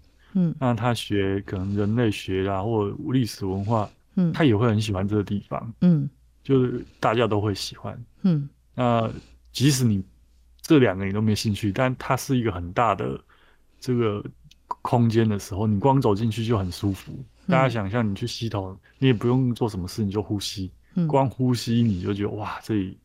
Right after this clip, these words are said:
Speaker 2: 空气好新-，新鲜。
Speaker 1: 嗯。
Speaker 2: 就是我会希望是可以做到像这样的植物园，
Speaker 1: 嗯。
Speaker 2: 就当然它的规模就必须要相对的是比较大的。
Speaker 1: 嗯，对啊，
Speaker 2: 嗯。
Speaker 1: 这样子是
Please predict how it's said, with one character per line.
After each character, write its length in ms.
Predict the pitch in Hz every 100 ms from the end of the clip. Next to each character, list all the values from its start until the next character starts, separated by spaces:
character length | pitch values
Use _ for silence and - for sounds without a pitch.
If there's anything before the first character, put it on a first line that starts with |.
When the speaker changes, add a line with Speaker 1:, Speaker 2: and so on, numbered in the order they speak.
| _
Speaker 2:
空 200 | 120 101
气 160 | -
好 140 | 101 85
新-， 240 | - - 110 -
新 300 | - 107 101
鲜。 280 | - 95 98 _ _ -
Speaker 1:
嗯。 240 | 190 151 151 _ _ -
Speaker 2:
就 120 | 123
是 140 | 123
我 140 | 113 92
会 160 | 120
希 160 | 110 113
望 260 | 110 101 101
是 260 | - 113
可 200 | 95 -
以 60 | 98
做 200 | - 107
到 180 | 98 95
像 240 | - 104 - - -
这 180 | 113
样 180 | 98 98 - _ _ _ -
的 320 | 185 147 143 - _
植 180 | - 98
物 200 | 92 110
园， 140 | 143 -
Speaker 1:
嗯。 60 | -
Speaker 2:
就 240 | - 123 107 - _
当 120 | - 131
然 100 | 113
它 80 |
的 60 | 131
规 180 | 107 113
模 160 | 107
就 120 | 90 104
必 140 | 107
须 200 | 101 101
要 260 | 104 98 101 _ _ - - _
相 280 | - 117 107
对 180 | 107 107
的 140 | 104
是 180 | - -
比 160 | 98 98
较 120 | 101 -
大 280 | 113 101 -
的。 100 | - - _
Speaker 1:
嗯， 320 | - 180 139 135 - - _ _ - -
对 220 | - 226
啊， 60 | 185
Speaker 2:
嗯。 60 | 190
Speaker 1:
这 120 | 262
样 180 | 240 160
子 260 | 147 139
是 600 | 135 - 196 143 117 -